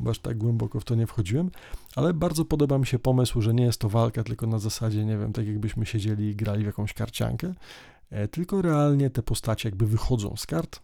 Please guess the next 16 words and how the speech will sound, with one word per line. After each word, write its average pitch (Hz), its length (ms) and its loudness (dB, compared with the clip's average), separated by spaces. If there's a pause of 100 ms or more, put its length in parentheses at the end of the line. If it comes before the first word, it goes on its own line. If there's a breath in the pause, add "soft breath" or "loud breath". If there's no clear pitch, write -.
(920)
coś 147 220 -2
mówią, 123 280 2
jest 113 100 -2
jakaś 101 200 -4
interakcja, 110 680 -4 (600 loud breath)
em, 107 380 -6
bardzo 110 340 -4
przyjemnie 104 520 -4
się 104 260 -4
tego 107 260 -8
słucha 131 380 -2
i 226 100 -2
się 147 180 0
na 110 120 -2
to - 140 -10
patrzy. - 380 -12